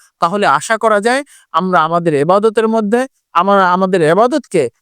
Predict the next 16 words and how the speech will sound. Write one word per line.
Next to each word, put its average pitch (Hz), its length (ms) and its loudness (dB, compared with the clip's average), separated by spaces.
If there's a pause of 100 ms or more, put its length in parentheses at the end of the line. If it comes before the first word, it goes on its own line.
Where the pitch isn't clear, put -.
শয়তানের 180 520 -2
ধোঁকা 170 300 -2
থেকে 180 260 -4
মুক্ত 214 300 0
রেখে 190 300 0 (320)
বিশুদ্ধ 202 420 0 (140)
ইবাদত 202 440 2
নিয়ে 180 200 -2 (260)
আল্লাহ 202 300 0
সুবহানাহু 175 380 0
ওয়া 160 100 -2
তাআলার 156 260 0
দরবারে 165 360 2
উপস্থিত 202 500 0
হতে 214 160 2
পারবো। 220 300 2